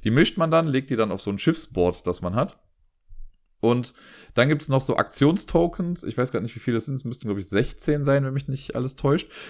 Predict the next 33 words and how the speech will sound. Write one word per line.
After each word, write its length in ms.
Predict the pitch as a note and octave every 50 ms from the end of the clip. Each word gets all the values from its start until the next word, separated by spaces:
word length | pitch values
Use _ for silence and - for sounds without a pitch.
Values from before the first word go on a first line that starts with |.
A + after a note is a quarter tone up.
| - - -
Die 140 | B2 C3 C3
werden 200 | C#3 C3+ B2+ A#2+
auch 260 | - A#2 B2 A#2+ -
erstmal 260 | - - A2+ B2 A#2
gemischt 380 | G#2+ A2 A#2 C#3 E3+ - - -
und 100 | - A2+
dann 220 | A2 A#2 B2 A#2+
auch 180 | - A2+ B2 B2+
auf 80 | A#2+
dem 140 | A#2 - G#2+
Schiff 280 | G2+ - C#3 C#3+ C#3 -
platziert. 380 | - A2 G2+ - - B2+ B2+
Und 60 | G2 G2+
es 80 | G2+
gibt 100 | - -
einen 220 | - - G#2+ B2 B2
Bereich, 420 | A#2+ G2+ G#2 G#2+ A2+ A2 - -
da 80 | - G2
steht 180 | - - G2
dann 120 | F#2+ F2+ F2+
mal 180 | E2+ E2+ E2
eins, 340 | - - A#2 C#3+ E3+ F#3+ -
einmal 240 | - - F#2 G2 F#2
mal 140 | F2+ E2 D#2+
zwei, 300 | - - G#2 G#2+ G#2 -
einmal 160 | F2 F#2 F2
mal 100 | F2+ E2+
drei. 180 | F2 E2+ E2+
Bei 140 | E2 D#2 F2+
dem 120 | F2+ F#2 F#2
mal 180 | F2+ F2+ F2
eins 240 | - G2 B2+ D3 -
Bereich, 380 | - A#2+ A#2 B2 B2+ C#3 -